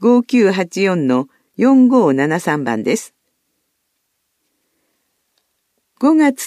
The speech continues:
一日現在の世帯と人口です。住民基本台帳による人口を前月比も合わせてご紹介します。世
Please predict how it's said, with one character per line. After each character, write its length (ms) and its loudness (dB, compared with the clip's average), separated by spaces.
一 140 2
日 240 0
現 260 0
在 220 -2
の 240 -2
世 160 0
帯 320 -2
と 160 0
人 200 -2
口 240 -2
で 140 -2
す。 180 -12
住 200 4
民 240 4
基 140 0
本 240 2
台 220 -2
帳 260 0
に 180 -2
よ 120 0
る 100 -6
人 240 -6
口 300 2
を 220 0
前 140 2
月 300 -2
比 120 -6
も 140 0
合 100 -2
わ 100 0
せ 120 -4
て 120 -4
ご 100 -2
紹 260 -2
介 240 -4
し 100 -8
ま 140 -2
す。 180 -20
世 140 -2